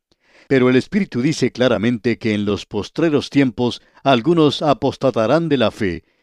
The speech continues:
escuchando espíritus engañadores y a doctrinas de demonios".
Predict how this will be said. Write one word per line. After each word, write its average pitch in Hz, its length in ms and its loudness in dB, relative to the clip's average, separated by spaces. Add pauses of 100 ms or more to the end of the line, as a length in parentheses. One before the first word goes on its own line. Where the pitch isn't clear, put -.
(160)
escuchando 151 680 2
espíritus 151 560 0
engañadores 120 840 2
y 131 40 2
a 120 80 4
doctrinas 135 500 2
de 127 100 0
demonios". 123 600 -2